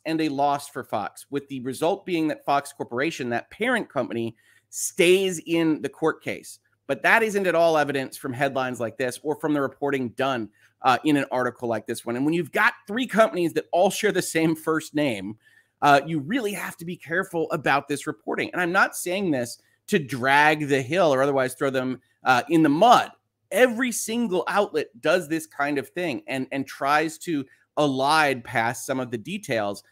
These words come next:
not just with this case, but with other cases. Uh, and it's important to get those details right when you're talking about these kinds of things. For the reasons explained below, the court holds that the complaint, as defined below, adequately states a claim for defamation per se against Fox Corporation.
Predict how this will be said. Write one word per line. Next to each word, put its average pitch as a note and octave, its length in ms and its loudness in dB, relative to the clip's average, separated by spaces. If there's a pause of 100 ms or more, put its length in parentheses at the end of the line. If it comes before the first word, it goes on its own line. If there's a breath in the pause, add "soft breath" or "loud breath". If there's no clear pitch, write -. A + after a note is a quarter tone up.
not - 180 0
just B3 180 -6
with A#3 180 -4
this C3+ 200 0
case, A2 280 -6
but G#2 120 -10
with G3+ 120 -4
other E3 280 0
cases. A#2+ 500 -8 (300)
Uh, D3 180 2
and D#3+ 180 2
it's D#3+ 120 0
important F#3+ 600 -4
to F#3+ 100 -6
get D3+ 260 0
those C#3+ 200 -2
details B2 440 -6
right F3+ 140 0
when C3+ 100 -6
you're C3+ 80 -8
talking A#2+ 280 -4
about A2+ 180 -6
these A2 140 -12
kinds G2+ 240 -10
of - 80 -20
things. D3+ 280 -4 (1200)
For B3+ 180 6
the D#4 80 4
reasons G#3 340 -2
explained D#3+ 360 2
below, A2+ 360 -2 (400)
the D3+ 80 0
court A#3 360 0
holds D3 300 4
that D3 100 2
the - 80 -8
complaint, C3+ 600 0 (100)
as C3+ 100 -2
defined C4+ 360 4
below, G2+ 320 -4 (360)
adequately G#3 440 4
states E3+ 260 0
a F3 40 -6
claim C#3 280 0
for D3+ 100 -4
defamation C3 520 -2
per - 180 -6
se G2 220 -4
against A#2 300 -6
Fox A2 260 0
Corporation. C3+ 520 0